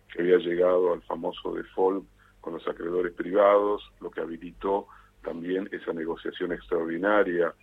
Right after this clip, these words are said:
que llevó adelante, eh, Néstor Kirchner, que implicó una quita histórica en ese momento, y después, junto con Lula, el acuerdo para,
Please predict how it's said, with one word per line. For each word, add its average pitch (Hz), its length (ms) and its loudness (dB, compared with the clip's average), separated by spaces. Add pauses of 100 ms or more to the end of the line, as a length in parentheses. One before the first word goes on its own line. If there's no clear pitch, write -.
(200)
que 85 100 -10
llevó 85 300 2
adelante, 87 640 0 (280)
eh, - 160 -12
Néstor 90 360 -4
Kirchner, 120 560 0 (320)
que - 80 -10
implicó 87 480 0 (420)
una 85 380 -8
quita - 300 -8
histórica 95 640 2
en 85 100 -12
ese 85 160 -14
momento, 98 420 -8
y 110 60 -8
después, 92 340 -6
junto 87 380 -8
con 90 180 -6
Lula, 120 320 0 (400)
el 90 160 -6
acuerdo 98 480 0
para, 101 460 2